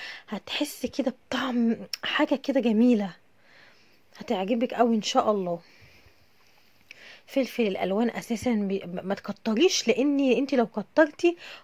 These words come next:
هو مش هيبان، هيدوب. فلا، انت مجرد بس حاجه ناخد النكهه بتاعته كده، وكمان هيدي لون حلو قوي. هنا جبت معلقتين صلصه طماطم، بيوري طماطم كده على نص كوبايه،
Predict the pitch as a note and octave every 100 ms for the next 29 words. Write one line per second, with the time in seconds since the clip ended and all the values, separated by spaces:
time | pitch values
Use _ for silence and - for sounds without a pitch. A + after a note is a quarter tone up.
0 | - C#4+ D4+ A#3+ C#4 - G#3+ G3+ B3+ A#3
1 | G#3+ F#3 A#3+ F#3 E3+ F3 - - - -
2 | A#3 A#3 - A3+ A#3 A#3 D4+ A#3+ C4 -
3 | - C4+ C4 - C#4 A3 A3+ D4+ - A#3+
4 | - B3+ A#3 G#3+ - F#3 - _ _ _
5 | - _ - A3+ C4 C#4 A#3 B3 C#4+ -
6 | A#3+ F#3 G#3 D#4 D4 D#4+ - A#3+ F#3+ -
7 | B3+ A#3+ C4+ C4 C4 - G3+ A#3+ C4+ G4+
8 | - - - _ G3 G#3+ A3 B3+ A3 C4
9 | B3+ - C4 A#3+ G#3 A3+ - - A3+ F3+
10 | A3 B3+